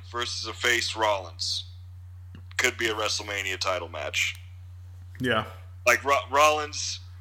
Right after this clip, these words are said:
Speaker 1: takes a break from now until Rumble, focuses on the newborn. W W E puts a whole lot of publicity out with the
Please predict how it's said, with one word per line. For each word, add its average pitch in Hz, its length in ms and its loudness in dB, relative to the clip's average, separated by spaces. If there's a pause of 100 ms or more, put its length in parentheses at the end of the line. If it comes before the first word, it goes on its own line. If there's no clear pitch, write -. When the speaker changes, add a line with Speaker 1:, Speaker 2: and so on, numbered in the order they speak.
(580)
Speaker 1:
takes 170 340 4
a 160 60 -2
break 143 600 2 (280)
from 143 200 -4
now 139 300 4
until 139 340 -2
Rumble, 123 540 -2 (280)
focuses - 540 -4
on 139 240 4
the 135 60 0
newborn. 117 680 -2 (840)
W 156 200 6
W 151 340 2
E 147 80 0 (100)
puts - 500 0 (380)
a - 40 -14
whole 175 320 0
lot 175 240 6
of 165 100 -4
publicity 156 680 -2
out 139 280 4
with 131 220 -6
the 117 360 0